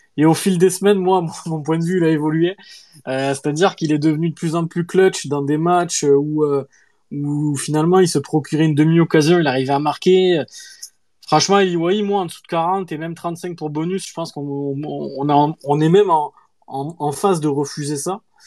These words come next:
Parce que, parce que, je suis désolé, on a beau être le Montpellier héros, comme le répète assez souvent Laurent Nicolin,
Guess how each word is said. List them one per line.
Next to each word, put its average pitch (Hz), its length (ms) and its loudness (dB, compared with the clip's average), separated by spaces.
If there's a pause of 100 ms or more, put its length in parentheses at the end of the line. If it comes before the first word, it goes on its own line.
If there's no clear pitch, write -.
(600)
Parce 131 220 -4
que, 208 360 4
parce - 220 -8
que, 185 540 -2
je 123 80 -14
suis - 160 -16
désolé, 160 320 -4
on 208 120 -4
a 139 100 -8
beau 147 200 -4
être 170 120 -10
le 160 60 -6
Montpellier 160 480 -6
héros, 170 200 -2
comme 143 380 -8
le 143 80 -2
répète 151 460 -4 (100)
assez 143 280 -10
souvent 151 300 -4
Laurent 143 180 -2
Nicolin, 180 360 -4